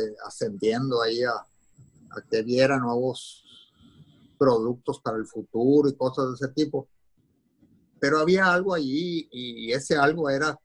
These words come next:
que quería dar algo, hacer algo por los demás. Entonces, un día me llamaron de aquí,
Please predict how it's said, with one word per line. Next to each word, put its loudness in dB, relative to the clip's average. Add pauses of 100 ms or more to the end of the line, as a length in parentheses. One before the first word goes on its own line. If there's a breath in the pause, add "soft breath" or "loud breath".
(520)
que -14
quería -2
dar 2
algo, -2
hacer -8
algo -8
por -8
los -8
demás. -8 (800)
Entonces, 0 (960)
un -6
día 6
me 0
llamaron 0
de -8
aquí, -4